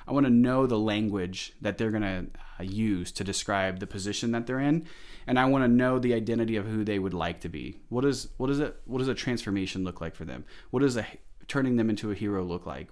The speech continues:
What does their self-identity look like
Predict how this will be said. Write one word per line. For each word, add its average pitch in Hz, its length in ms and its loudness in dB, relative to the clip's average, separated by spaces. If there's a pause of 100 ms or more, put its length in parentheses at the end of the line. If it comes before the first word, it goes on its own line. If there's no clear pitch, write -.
What 131 200 -2
does 113 400 2 (420)
their 120 800 2 (440)
self-identity 107 880 0
look 98 280 -4
like 92 460 -2